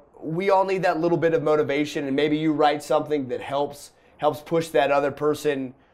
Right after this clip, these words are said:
you know, helps get them through that hard time. And, and that's what this is about. This whole Savage Gentleman thing is about building a, a community where we can all come together and we can all learn from each other and build and, and become better men, better individuals.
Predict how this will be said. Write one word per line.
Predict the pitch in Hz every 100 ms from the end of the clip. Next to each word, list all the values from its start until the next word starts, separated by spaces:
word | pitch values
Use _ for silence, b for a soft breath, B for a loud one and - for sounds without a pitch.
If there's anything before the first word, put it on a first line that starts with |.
| b
you | 139
know, | 135 123
helps | 131 151 131
get | 127 165 165
them | 147
through | 139 147
that | 139 117
hard | 135 139
time. | 123 131 143 143
And, | 127
and | 120 127 123 - b b
that's | 202 226
what | 262
this | 220 190
is | 170
about. | 147 143
This | 135 -
whole | 170
Savage | 165 175 165
Gentleman | 139 160 151 135
thing | 147 147
is | 131 120
about | 135 127
building | 147 147 143
a, | 127 - - -
a |
community | 123 139 127 135 143 151 165 B B
where | 139
we | 139
can | 131 139
all | 147
come | 147 165
together | 156 147 147 151 143
and | 131
we | 135
can | 135
all | 135 143 139 - B -
learn | 160 190
from | 185 185
each | 170 170
other | 165 165
and | 147 127
build | 147 151 160 143
and, | 135
and | 110 131
become | 131 156 147
better | 139 143
men, | 135 135 139 127
better | 135 135
individuals. | 135 123 123 120 110 101 -